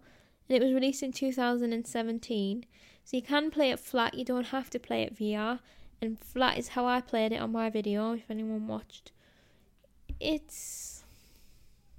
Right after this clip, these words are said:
I don't know what I kind of make of it, because I, well,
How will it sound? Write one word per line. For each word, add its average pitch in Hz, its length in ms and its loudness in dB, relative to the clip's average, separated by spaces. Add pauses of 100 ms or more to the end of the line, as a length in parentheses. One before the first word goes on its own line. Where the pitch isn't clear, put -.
(1160)
I 302 60 2
don't 381 240 6
know 370 180 6
what 330 240 8
I 262 460 0 (460)
kind 285 240 2
of 247 40 2
make 254 380 4
of 320 100 2
it, 381 220 2
because 294 460 0 (1120)
I, 277 140 4
well, 247 420 4